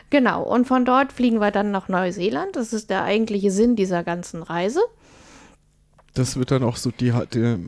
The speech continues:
Speaker 2: die Haupt-, äh, der Hauptteil der Reise sein, wo wir auch die meiste Zeit verbringen werden, denke ich, ne?
Speaker 1: Naja, wenn du dir das anguckst, dann sind wir in Neuseeland dann drei, vier Tage mehr als in den anderen Gebieten, aber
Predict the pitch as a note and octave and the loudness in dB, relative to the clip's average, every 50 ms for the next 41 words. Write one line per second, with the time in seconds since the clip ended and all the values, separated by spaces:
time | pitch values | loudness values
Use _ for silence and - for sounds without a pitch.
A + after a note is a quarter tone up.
0 | - - C2 B1 A2+ A2+ - - B2+ A#2+ A#2 A#2+ B2 A#2 A#2 - - - - - | -12 -14 -14 -14 -14 -14 -12 -6 -4 -2 0 2 2 2 0 0 -6 -12 -14 -8
1 | - A2 G2+ G#2+ A#2 A2+ A2 - A2 G#2 A#2+ B2 - _ - B2+ A#2 A#2 A2 A#2 | -6 -4 -2 0 0 0 0 0 2 2 2 0 0 _ 0 2 2 2 2 0
2 | A2 - G2+ G#2 G#2+ - B2 A#2+ B2 A#2 B2+ C#3 C#3+ C3+ B2 B2 B2 F#2 A2 - | 0 -2 -2 -2 -2 -4 -4 -4 -2 0 0 2 2 0 0 0 0 -2 -2 -2
3 | - B2 A#2+ A2+ A2+ B2 - - - - A#2+ A2+ - - B2+ A2 - A#2+ A2+ A2+ | 0 0 2 2 0 0 -2 -6 -4 -2 0 0 0 0 -2 -2 0 -2 -2 -2
4 | A2+ A2 G2 G2+ A2+ G#2+ G2+ G2 G#2 - G#2+ - - A#2 C3+ E3 - - - - | -2 -2 -2 -2 -4 -6 -6 -8 -8 -8 -8 -6 -4 -4 -4 -4 -8 -14 -20 -20
5 | - - - - - - - A#3+ A3 G3+ G3+ G3+ G#3 G#3+ G#3+ G3+ G#3+ A3 A3 G#3+ | -20 -20 -20 -20 -16 -8 -4 -2 0 2 2 4 4 4 2 2 2 2 2 0
6 | G#3 G#3 G#3 G#3+ G#3 - - - G3 A3+ A#3 - B3 A3+ - - - - - - | 0 0 0 -2 -2 -2 -4 -2 -2 -2 0 0 0 0 0 -6 -16 -20 -20 -16
7 | - - G3 G3 - A3 A3 G#3 G3+ G#3 G3+ G3+ G3 G3 G3 G3 G3 F#3+ F#3 F#3 | -10 -8 -8 -2 0 0 2 2 2 2 2 2 2 2 2 2 2 2 2 2
8 | G3 G#3 A3 G#3+ G3 G3 G3 F#3 - G3 G3 F#3+ - F#3+ F#3 G3+ F#3+ F3+ F3 E3+ | 2 2 2 2 0 -2 -2 0 0 0 0 0 0 -2 0 0 0 0 0 -2
9 | F3 F3 F3 F3+ F3 E3 E3+ - - - D#3+ E3 D#3+ - - - G#3+ A#3 A#3 A3+ | -2 -2 -2 0 0 -2 -2 -4 -6 -6 -6 -6 -6 -4 -4 -2 0 2 2 2
10 | A3 A3 A3 A3 G#3+ G#3 - G#3+ G#3+ - - G3+ G3+ G3 - - F3+ F#3+ - - | 0 0 -2 -4 -4 -4 -4 -6 -6 -6 -4 -4 -4 -4 -4 -4 -4 -4 -4 -6
11 | G#3+ - | -8 -10